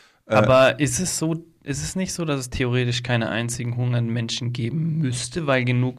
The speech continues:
Speaker 2: Dinge bereitgestellt werden? Oder mangelt es quasi an Verpflegungsoptionen?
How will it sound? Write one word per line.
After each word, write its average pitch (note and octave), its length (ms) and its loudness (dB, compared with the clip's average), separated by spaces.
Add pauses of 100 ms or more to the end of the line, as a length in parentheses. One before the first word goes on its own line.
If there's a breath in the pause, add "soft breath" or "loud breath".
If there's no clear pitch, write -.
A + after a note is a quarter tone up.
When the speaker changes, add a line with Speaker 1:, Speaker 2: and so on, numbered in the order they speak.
(160)
Speaker 2:
Dinge B2+ 320 -2
bereitgestellt C3+ 840 -4
werden? E3+ 220 -2
Oder B2 320 -4
mangelt B2 420 2
es A#2+ 220 -4
quasi A#2+ 420 -2
an A#2 280 -4
Verpflegungsoptionen? - 1900 -8